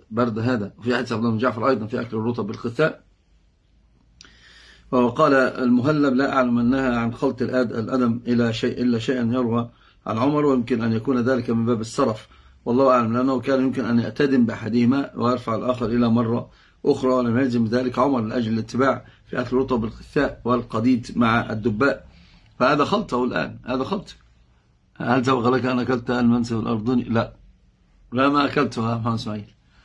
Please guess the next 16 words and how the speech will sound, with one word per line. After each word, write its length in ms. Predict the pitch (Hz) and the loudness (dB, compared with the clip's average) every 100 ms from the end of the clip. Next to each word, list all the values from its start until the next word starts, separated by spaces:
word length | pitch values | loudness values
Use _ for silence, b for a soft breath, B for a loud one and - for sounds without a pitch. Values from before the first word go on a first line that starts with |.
| b b b | b b b
أبو 220 | - 143 170 | 0 4 4
رقية 400 | 160 196 190 156 | 4 4 4 6
بقى، 280 | 156 135 | 6 6
أبو 140 | 131 139 | 4 2
رقية 360 | 127 156 156 | 0 0 2
لا 160 | 147 156 | 2 0
يتركني 380 | 127 165 - 156 | 0 -4 -2 0
ولا 200 | 151 151 | 2 2
يتركك، 480 | 135 147 123 113 117 | 0 -2 -2 -4 -2
لابد 320 | 123 139 123 | -2 0 0
يفعل 260 | 139 123 | 0 0
ذلك 260 | 117 139 120 | 0 -2 -2
معنا. 340 | 127 127 107 - _ _ _ - - _ _ _ _ _ _ - | -2 -2 -4 -10 _ _ _ -20 -20 _ _ _ _ _ _ -4
أبو 200 | 120 135 | 0 0
رقية 560 | 139 147 170 170 160 | 0 2 2 4 4
يدعونا، 440 | 139 123 160 127 | 2 0 -2 -2